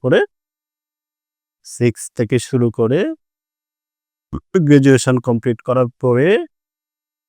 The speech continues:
বিভিন্ন জবের পরীক্ষার সময় আমরা পড়তে পড়তে খুবই অভ্যস্ত। যে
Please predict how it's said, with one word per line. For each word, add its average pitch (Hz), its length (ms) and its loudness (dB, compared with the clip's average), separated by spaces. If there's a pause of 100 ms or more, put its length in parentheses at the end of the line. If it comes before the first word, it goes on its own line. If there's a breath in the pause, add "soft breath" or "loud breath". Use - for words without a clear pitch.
(880)
বিভিন্ন 120 300 2 (120)
জবের 107 260 0 (100)
পরীক্ষার 113 380 -6
সময় 160 220 -8
আমরা 120 160 -6 (100)
পড়তে - 320 -10
পড়তে 156 200 -14 (140)
খুবই 143 260 4 (100)
অভ্যস্ত। 101 340 -10 (960)
যে 180 60 -4